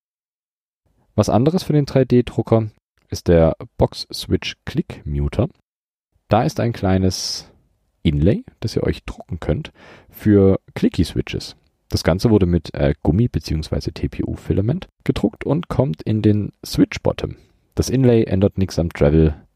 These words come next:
des Stems, aber killt den Klack in der Mitte des Schaltzyklus. Wer es genau wissen will, werden die Frequenzen zwischen zwei und vier Kilohertz gekillt und am Schaltzyklusende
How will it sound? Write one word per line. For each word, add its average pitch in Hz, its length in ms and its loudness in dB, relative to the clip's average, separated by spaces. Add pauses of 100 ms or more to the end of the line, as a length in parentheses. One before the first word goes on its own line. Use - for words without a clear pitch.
des - 260 -8
Stems, - 560 -4
aber 139 160 0
killt - 380 0
den 80 160 -4
Klack - 340 -2
in 98 80 -6
der 82 100 -2
Mitte 80 260 -6
des - 180 -10
Schaltzyklus. - 840 -10 (640)
Wer 98 140 4
es - 80 0
genau 98 260 4
wissen 117 180 0
will, 156 160 4 (920)
werden 98 320 2
die 98 100 -2
Frequenzen 90 580 -2
zwischen 85 320 -6
zwei 87 300 0
und 82 220 -4
vier - 220 -4
Kilohertz 69 520 -4
gekillt 120 400 0 (380)
und 120 360 0 (280)
am 139 180 -4
Schaltzyklusende 101 1200 -2